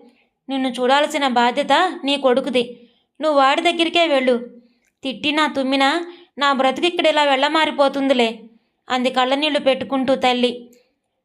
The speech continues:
మధుర కొడుకింటికెళ్ళి రెండు రోజులుంది.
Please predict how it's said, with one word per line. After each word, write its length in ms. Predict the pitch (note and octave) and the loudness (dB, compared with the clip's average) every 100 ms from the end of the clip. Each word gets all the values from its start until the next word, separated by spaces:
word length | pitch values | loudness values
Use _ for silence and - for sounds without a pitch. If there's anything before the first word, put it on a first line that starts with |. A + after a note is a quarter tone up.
| _ | _
మధుర 300 | B3 B3 D4 | -4 0 0
కొడుకింటికెళ్ళి 1040 | D4+ C4+ C4 D4 C#4 C4 B3+ B3 C#4+ E4+ F4 | 2 0 0 0 -2 0 0 2 0 0 0
రెండు 220 | C4+ C4+ | 0 2
రోజులుంది. 760 | C4 C4 C#4 C#4 B3 A#3+ A#3+ - | 2 2 2 0 2 2 -2 -16